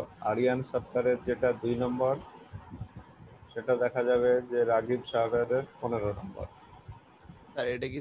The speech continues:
Speaker 2: স্যার, এমসিকিউতে হবে?
Speaker 1: এমসিকিউতে হবে এবং college খুলে গেলে তখন পরীক্ষার হলে হবে। college যদি খুলে যায়,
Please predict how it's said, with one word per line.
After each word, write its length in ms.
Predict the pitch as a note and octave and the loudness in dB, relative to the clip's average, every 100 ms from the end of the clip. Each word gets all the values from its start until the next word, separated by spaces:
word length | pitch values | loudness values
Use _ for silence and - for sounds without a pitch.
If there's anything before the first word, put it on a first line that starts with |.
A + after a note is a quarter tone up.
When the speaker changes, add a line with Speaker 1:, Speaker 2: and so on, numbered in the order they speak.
| C#3 | -2
Speaker 2:
স্যার, 240 | D3 C3 A#2 D2+ B1+ - - | 0 2 0 -4 -10 -16 -10
এমসিকিউতে 600 | C3 C#3+ D#3+ F3 F#3 F3 | -8 -8 -10 -4 -4 -2
হবে? 260 | F#3 B2 - - - - _ _ _ _ _ _ | -2 -4 -8 -14 -20 -20 _ _ _ _ _ _
Speaker 1:
এমসিকিউতে 520 | - C#3+ C3 C3 B2+ | -2 0 2 4 4
হবে 300 | B2+ A2+ F2 E2+ - - - - - | 6 4 2 -2 -8 -20 -20 -18 -6
এবং 300 | A2 A#2+ A#2 A#2 C3 D#3+ - - - - - - - - - - - - - - - - - - | 0 4 4 4 -2 -4 -14 -20 -20 -20 -20 -20 -20 -20 -18 -20 -20 -20 -20 -20 -20 -20 -20 -16
college 340 | - A2+ B2+ C3+ - | -2 4 6 4 2
খুলে 200 | C3 B2+ | 6 6
গেলে 240 | B2 C3 C3+ C#3 | 6 4 4 4
তখন 280 | A#2 - C3 C#3+ D#3+ | 0 2 0 -2 -2
পরীক্ষার 340 | B2 B2 B2+ A#2 A2 | 0 0 0 -2 2
হলে 160 | A2+ G#2+ | 2 2
হবে। 260 | F#2+ F#2+ - - F2 - - - - - - - - - - - | 0 -2 -6 -8 -8 -8 -10 -14 -16 -16 -18 -20 -20 -20 -20 -16
college 220 | - A2+ A#2 | -6 -6 -4
যদি 140 | B2+ B2+ - | -4 -4 -2
খুলে 200 | C3 B2+ | 0 2
যায়, 240 | G2+ F2 | 2 -2